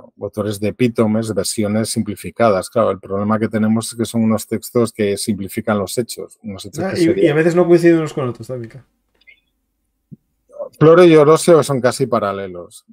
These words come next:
Speaker 1: Eh, Dion Casio es distinto y integra sus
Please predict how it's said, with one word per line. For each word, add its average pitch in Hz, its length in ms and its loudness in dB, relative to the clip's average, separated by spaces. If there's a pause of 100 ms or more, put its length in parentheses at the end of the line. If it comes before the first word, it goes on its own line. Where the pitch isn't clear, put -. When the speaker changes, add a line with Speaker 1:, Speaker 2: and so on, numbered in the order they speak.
Speaker 1:
Eh, 120 340 -6
Dion 131 240 -6
Casio 147 1080 -2
es 123 140 -12
distinto 147 560 -8
y 135 120 -6
integra 117 640 -8
sus - 600 -16